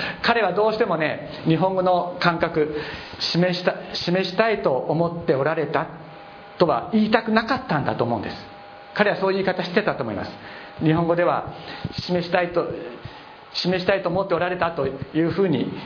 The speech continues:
日本語で言うということは知ってたと思いますけれども、「示したもございます」としか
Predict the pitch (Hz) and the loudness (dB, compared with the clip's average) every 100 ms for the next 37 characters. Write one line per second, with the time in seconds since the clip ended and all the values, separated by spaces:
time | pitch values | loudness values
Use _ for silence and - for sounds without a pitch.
0 | - 147 156 160 151 170 160 147 147 151 | 0 2 4 2 4 4 6 6 6 4
1 | 117 - - 160 - 139 139 143 139 143 | 2 2 2 2 0 0 0 0 2 2
2 | - - - - - - 180 226 226 208 | 0 -4 -10 -8 -4 4 6 6 6 2
3 | 202 240 226 190 196 202 208 208 226 - | 4 6 6 4 6 4 4 2 2 2
4 | 202 - 190 151 | 2 2 2 2